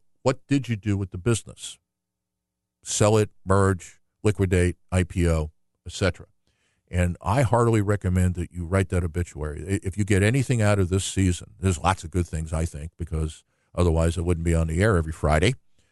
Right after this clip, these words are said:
But if you get one thing from here is that if you were to take, answer those questions and then write a narrative, write a narrative, I think that you will have cleared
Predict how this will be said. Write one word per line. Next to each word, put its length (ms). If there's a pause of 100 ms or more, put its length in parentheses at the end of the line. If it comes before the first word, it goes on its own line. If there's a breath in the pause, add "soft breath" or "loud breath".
(540)
But 260
if 200
you 80
get 180
one 180
thing 200
from 240
here 340
is 140
that 100
if 160
you 140
were 100
to 140 (100)
take, 300 (260)
answer 260
those 160
questions 540
and 140
then 200
write 240
a 60
narrative, 640 (1000)
write 220
a 160
narrative, 680
I 200
think 260
that 240
you 240
will 380
have 520
cleared 540